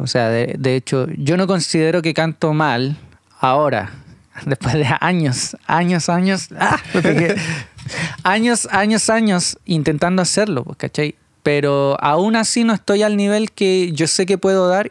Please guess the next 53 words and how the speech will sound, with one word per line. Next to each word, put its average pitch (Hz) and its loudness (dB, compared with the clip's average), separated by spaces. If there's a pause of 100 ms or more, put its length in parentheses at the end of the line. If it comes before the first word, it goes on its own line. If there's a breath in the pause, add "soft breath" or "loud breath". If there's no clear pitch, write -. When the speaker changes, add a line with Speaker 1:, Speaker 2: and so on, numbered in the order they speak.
Speaker 1:
y 156 -2
que 165 0
me 156 0
gustaría, 143 -2
sobre 123 -2
todo. 113 0
Speaker 2:
Claro. 101 -2
Speaker 1:
Porque 127 -2
nunca 123 -2
he - -2
tomado 117 0
clases, 165 0
porque 139 0
no 143 0
ejercito 135 -2
todos 135 0
los 127 -2
días, 160 0 (220)
no 139 0
me 139 2
doy 139 2
el 143 -6
tiempo 147 -2
de 139 0
ejercitar 135 -2
diariamente. 143 0
Lo 131 2
hago 151 0
durante 151 0
la 151 0
semana, 160 0
pero 135 0
no 135 0
diariamente. 127 -2
Entonces, 127 -2
cada 165 2
vez 180 2
que - -2
yo 160 2
estoy 156 -2
grabando, 165 2
yo 147 0
creo 160 0
que 156 2
voy 160 2
a 156 2
llegar 143 2
al 131 -2
tiro 165 -2
al 170 0
resultado, 165 -2
pero 147 0
me, 135 -2